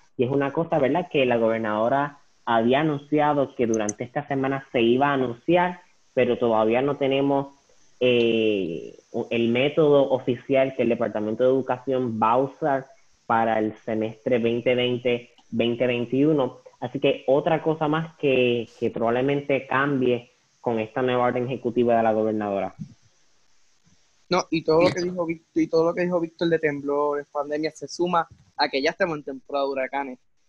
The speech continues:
Speaker 2: O sea, que hay que planificar el plan familiar <laughs> que, que cubra coronavirus, <laughs> temblores y temporada de huracanes.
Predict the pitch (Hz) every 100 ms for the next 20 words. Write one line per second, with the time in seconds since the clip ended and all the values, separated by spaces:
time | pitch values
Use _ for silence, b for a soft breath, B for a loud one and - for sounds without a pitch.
0 | _ _ 151 165 165 135 185 180 180 175
1 | 165 151 160 190 - 147 139 - 156 170
2 | 175 165 151 175 202 _ _ _ - 156
3 | 143 _ _ _ _ 156 143 131 143 139
4 | 156 165 - _ _ _ _ - 131 131
5 | 123 131 156 175 175 175 147 139 143 165
6 | 180 180 - - 160 131 139 127 123 139
7 | 143 135 127 123